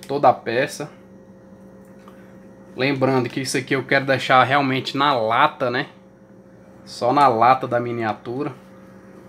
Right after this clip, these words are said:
Então, por isso que eu tô fazendo dessa forma. Isso é a forma que eu faço, tá, galera? Nas minhas miniaturas, quando eu quero fazer algum trabalho, alguma coisa que tem que deixar na lata realmente,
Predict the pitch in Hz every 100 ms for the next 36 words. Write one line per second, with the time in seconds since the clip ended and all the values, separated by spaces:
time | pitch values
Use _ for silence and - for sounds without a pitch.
0 | - - - - - - - 113 123 123
1 | 123 - 131 131 127 131 123 127 131 127
2 | 143 - 110 107 110 - 135 143 147 147
3 | 156 160 - 104 104 - 113 120 95 -
4 | - - - - - - - - - -
5 | - - - - - - - - 107 113
6 | 120 120 120 120 110 123 120 127 117 113
7 | 123 120 117 117 120 117 117 113 101 107
8 | 127 120 107 110 107 - 110 107 107 101
9 | - - - - 117 113 110 107 120 113
10 | 113 110 110 117 113 107 104 107 127 139
11 | - -